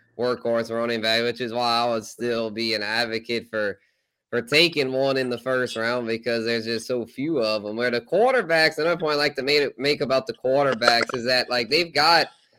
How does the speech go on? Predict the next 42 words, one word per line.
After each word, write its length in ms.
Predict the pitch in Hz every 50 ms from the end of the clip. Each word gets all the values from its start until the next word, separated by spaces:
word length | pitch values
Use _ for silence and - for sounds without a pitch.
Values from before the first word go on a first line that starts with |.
| _ _ _ -
you 80 | 147
know, 120 | 156 156 156
you've 260 | 156 165 160 147 143
got, 240 | 170 180 185 180 156
even 260 | 147 165 180 190 190
if 180 | 190 185 180 -
you 280 | 160 151 143 139 120 - - _ _ _ _ _ _ _ _ -
don't 360 | 139 147 170 180 147 - -
take, 420 | - 151 160 175 170 160 151 - _ - _ _ _ _ _ _ _ - - - _ _ _ -
like, 260 | 135 135 131 120 -
two 320 | - - 175 170 160 156
of 60 | 156 135
the, 320 | 135 127 120 110 98 - - _ -
like, 260 | 110 123 120 113 104 95 - _ _ _ _ _ _ _ _ _ _ _ _ _ _ - - _ _ _ -
top, 320 | 151 156 151 135 - 131
you 120 | 151 151
know, 100 | 139 131
Q 280 | 120 - - 170 170 160
B 180 | 143 143 139 127
ones, 520 | 117 120 131 143 147 147 143 135 127 117
like, 260 | 120 120 117 120 117 117
a 60 | 120
lot 180 | 123 131 135
of 40 | 131
people, 200 | 131 127 117 117
like, 180 | 117 117 117 113
you 260 | 113 120 131 151 160
could 140 | 160 170 143
still, 280 | 131 - - 185 180 165
you 120 | 160 160
could 140 | 160 143 127
get, 160 | 143 147 139
like, 200 | 135 139 135 120
a 60 | 123
Derek 500 | 104 95 127 127 131 139 143 139 - -
Carr, 640 | - - 151 170 175 170 165 151 135 120 113 107 104
Corky 440 | - - 147 147 156 151 - 147 127
Kirk 400 | - - 170 160 156 151 - -
Cousins, 720 | - 151 160 175 180 170 147 131 123 120 117 113 113 110 110
guys 440 | 98 123 127 135 139 143 143 139 135
that 220 | 135 135 135 131
are 220 | 127 120 110 -